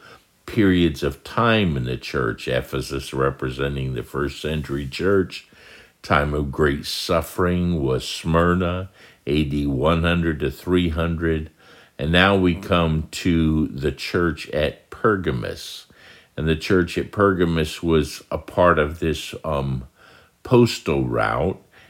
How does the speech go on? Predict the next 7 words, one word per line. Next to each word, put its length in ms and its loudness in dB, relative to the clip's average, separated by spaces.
and 200 -2
it 180 -4
was 320 -2
just 420 -2
north 680 2
above 1000 0
Smyrna. 880 0